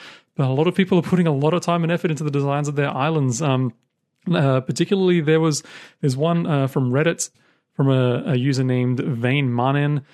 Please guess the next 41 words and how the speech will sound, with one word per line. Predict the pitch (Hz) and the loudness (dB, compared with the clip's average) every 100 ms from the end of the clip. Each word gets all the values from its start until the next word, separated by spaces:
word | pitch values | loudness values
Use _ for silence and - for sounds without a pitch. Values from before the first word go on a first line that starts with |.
| _ _ - | _ _ -4
uh, | 135 127 127 | 0 2 0
who | - 143 131 131 | 0 0 0 -2
says, | - 139 | 0 0
"After | 127 139 120 | 0 -2 -4
four | 131 - 139 143 | -6 0 0 2
grueling | 139 147 139 127 | 0 0 0 0
days | 139 135 | -2 -4
of | 120 | -8
terraforming, | - 131 135 147 147 160 | -4 -4 -2 -4 -2 -2
he's | 123 113 | -4 -6
finally | - 135 143 139 | -6 -4 -2 -2
modeled | 120 127 143 | -2 -2 -4
his | 127 127 | -4 -6
island | 123 131 131 | -4 -2 -2
after | 123 123 135 | -2 -4 -6
Hyrule | - - 143 147 139 120 | -6 -4 -2 0 0 0
from | - 117 120 | -2 -6 -4
Link | 151 | -6
to | - | -6
the | 123 | -6
Past." | 120 - 139 117 - | -6 -4 -4 -2 -2
And | 139 | -2
looking | 160 160 | 0 0
at | 156 | 0
it, | 151 | 0
it | 143 | -2
looks | 147 - 165 | -4 -4 -8
absolutely | 139 - 139 160 131 | -8 -4 -4 -2 -2
incredible. | 117 113 - 135 135 117 | -4 -6 -4 -2 0 -2
It's | 117 | -4
just | - 143 | -4 -4
the | 160 | -2
overworld | 226 151 131 131 123 - - - _ - | 0 0 0 0 0 -4 -20 -20 _ -2
of | 131 120 | -2 0
Hyrule | 151 151 135 123 | 0 2 2 0
from | 143 | -2
the | 127 | -2
Super | 117 135 135 | -2 -2 -4
Nintendo. | 117 170 151 135 120 - - _ _ | -2 0 0 0 -4 -14 -20 _ _
And, | 160 139 135 | -2 0 0
um, | 139 135 139 139 139 | 0 0 -2 -4 -6